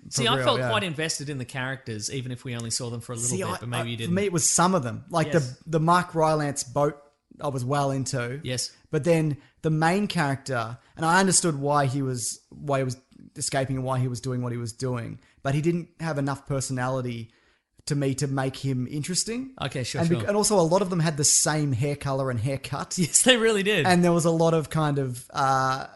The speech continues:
Speaker 2: you know, a boat would sink and then they'd break out and then they'd go. And I know these were also based on real things.
Speaker 1: Mm, yeah.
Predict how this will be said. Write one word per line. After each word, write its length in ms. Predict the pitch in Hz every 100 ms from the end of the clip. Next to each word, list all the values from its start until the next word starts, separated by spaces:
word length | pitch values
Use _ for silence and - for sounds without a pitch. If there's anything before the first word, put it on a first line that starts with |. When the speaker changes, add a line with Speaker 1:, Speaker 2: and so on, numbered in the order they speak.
| - _ _ _ _
Speaker 2:
you 80 | -
know, 160 | 220 170
a 40 |
boat 280 | 135 160 143
would 100 | 143
sink 360 | - 151 147 151
and 120 | 135
then 140 | 135 135
they'd 240 | 131 120
break 260 | 135 127 139
out 160 | 123
and 60 | 127
then 80 | 123
they'd 180 | 123 120
go. 100 | 123
And 100 | 220
I 100 | 247
know 200 | 240 233
these 180 | 196 240
were 60 | 247
also 180 | 226 196
based 240 | 180 170
on 160 | 160 156
real 180 | 160 135
things. 520 | 180 147 113 - 185
Speaker 1:
Mm, 160 | 165
yeah. 180 | 135 123